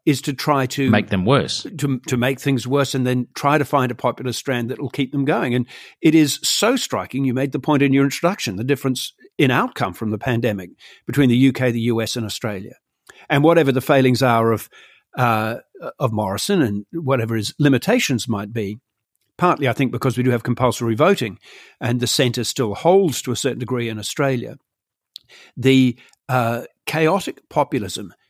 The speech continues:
Speaker 1: liberated by the digital age is proving to be a deadly model for our democracies. And that, I think, is really profound. I'd be interested to hear what others have, a, what they think of it.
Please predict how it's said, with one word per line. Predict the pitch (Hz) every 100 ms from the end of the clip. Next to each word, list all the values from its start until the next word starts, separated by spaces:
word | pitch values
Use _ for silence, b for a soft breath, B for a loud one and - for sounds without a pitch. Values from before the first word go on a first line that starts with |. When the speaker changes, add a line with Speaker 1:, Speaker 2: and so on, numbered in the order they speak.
| _ -
Speaker 1:
liberated | 123 165 208 196 143 120 117
by | 123 120
the | 113
digital | 131 123 120 110
age | 104 107 82 101 - - _ _ _ _ _ _ _ -
is | 135 120
proving | - 156 139 135
to | 127
be | 127 120 120 -
a | 123
deadly | 113 101 120 139 131 127 120 117 113 _ _ _ _ _ -
model | 113 107 104 82 71 _ _ _ _ _ _
for | - 127 107
our | 104
democracies. | 104 104 107 - 104 104 - - - -
And | 120 110
that, | 123 107
I |
think, | 101 117 -
is | 101
really | 110 107 -
profound. | 95 - 110 95
I'd | 90
be | 98
interested | 107 -
to | 120
hear | 147
what | 135
others | - - 151
have, | 127
a, | 127 120 156
what | 156 135 107
they | 113
think | 107 98
of |
it. | 87